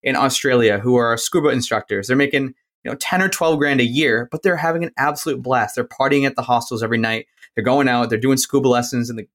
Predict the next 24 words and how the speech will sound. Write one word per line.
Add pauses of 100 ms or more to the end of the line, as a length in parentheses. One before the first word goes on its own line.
(100)
Great
Barrier
Reef.
Like,
they're
loving
it,
but
they're
not
saving
anything.
They're
not
investing. (220)
They
don't
know
what
their
financial
future
looks
like.